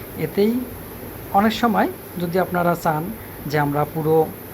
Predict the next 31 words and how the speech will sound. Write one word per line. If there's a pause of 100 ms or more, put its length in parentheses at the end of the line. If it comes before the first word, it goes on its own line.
(720)
যতগুলো
ওয়াল
আছে (480)
সব (120)
ওয়াল (100)
আমরা,
আহ, (100)
দশ
ইঞ্চি
গাঁথনি
করব, (720)
এরপরও
হবে। (440)
আবার
যদি (100)
অনেক
সময়
মনে (100)
করেন (500)
যে (120)
আমরা (500)
প্রতিটা (100)
কর্নারে (420)
পনেরো (160)
ইঞ্চি (100)
বা (180)
দশ
ইঞ্চি
গাঁথনি
দেব, (500)
তারপরও